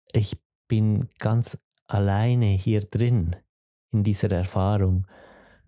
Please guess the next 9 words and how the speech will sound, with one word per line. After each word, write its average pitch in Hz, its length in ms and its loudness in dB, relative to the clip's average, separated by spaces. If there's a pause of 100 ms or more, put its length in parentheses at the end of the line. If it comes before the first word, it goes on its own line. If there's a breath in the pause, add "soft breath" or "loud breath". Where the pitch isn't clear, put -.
(200 loud breath)
auch 104 320 -2
eine, 104 580 0 (760)
die 110 400 2
bei 98 320 0
wirklich 117 500 -2 (120)
allen 143 480 0
Menschen 92 680 0 (180)
so 151 680 -2 (180)
tief - 840 -2